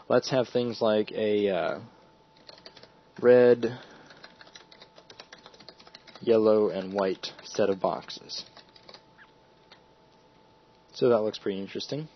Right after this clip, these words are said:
We've got a few boxes. Now let's say we suddenly decided that we want five times as many red,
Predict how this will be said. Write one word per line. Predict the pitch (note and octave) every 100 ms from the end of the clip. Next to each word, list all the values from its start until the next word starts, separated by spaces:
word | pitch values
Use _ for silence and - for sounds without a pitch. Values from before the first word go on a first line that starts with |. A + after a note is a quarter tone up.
| _ _ _ _ -
We've | A2+
got | G#2
a | G#2
few | F#2+ A2+
boxes. | G2+ G#2 - A#2 - - - - -
Now | C3
let's | D3+ F#3
say | - F3+
we | C3+
suddenly | - D#3 F#3+ G3
decided | D#3+ - A2 A2
that | G2+ -
we | G#2+
want | A2 A2
five | - G3+ A3+ F#3+ -
times | - E3+ E3 C3+
as | A#2+
many | B2 B2+ A2
red, | G#2+ A#2 A#2+